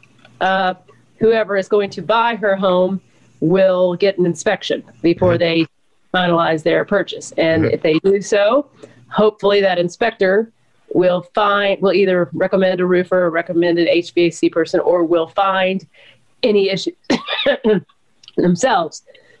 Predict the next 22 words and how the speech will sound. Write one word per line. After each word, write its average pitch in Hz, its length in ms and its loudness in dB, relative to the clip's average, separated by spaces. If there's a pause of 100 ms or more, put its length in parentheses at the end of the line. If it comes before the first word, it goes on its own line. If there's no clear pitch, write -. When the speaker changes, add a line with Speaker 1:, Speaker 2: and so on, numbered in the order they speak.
(160)
Speaker 1:
<coughs> - 460 -6
Sorry. 170 320 -2 (280)
So 226 340 2 (840)
if, 208 180 0 (260)
if 285 200 0
that 220 200 0
buyer 240 260 0
has 226 180 -4
an 202 80 -6
inspection, 208 580 -2
that 214 160 -2
goes 208 180 0
a 190 60 0
long, 220 540 2
long 202 240 0
way 196 440 0 (420)
towards 208 420 0
relieving 196 540 0
the 190 80 -4
seller 185 520 0
of 170 200 -2
any 185 360 0